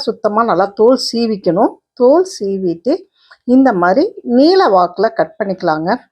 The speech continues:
ரொம்ப பொடியாவும் கட் பண்ணக்கூடாது, ரொம்ப பொடியா, ம், கட் பண்ணா குழஞ்சு போயிடும். இந்த மாதிரி ஓரளவுக்கு, அ,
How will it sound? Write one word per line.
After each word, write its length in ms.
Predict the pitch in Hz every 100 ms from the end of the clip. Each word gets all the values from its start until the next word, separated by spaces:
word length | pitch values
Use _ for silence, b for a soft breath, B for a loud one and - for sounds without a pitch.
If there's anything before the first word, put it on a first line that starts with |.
| _ B B B 233
ரொம்ப 360 | 294 370 453 466
பொடியாவும் 520 | 240 220 226 202 233 233
கட் 160 | 185 -
பண்ணக்கூடாது, 540 | 233 202 165 165 190 403 381
ரொம்ப 280 | 196 196 262 269
பொடியா, 280 | 190 196 233 233 -
ம், 120 | 185 151 -
கட் 140 | 185 185
பண்ணா 220 | 214 190 214 -
குழஞ்சு 360 | 208 214 247 269 196
போயிடும். 340 | 175 196 415 _ b b b 370
இந்த 120 | 392 302
மாதிரி 160 | 269 339 240 240
ஓரளவுக்கு, 540 | 247 226 226 262 508 508 320
அ, 20 | 196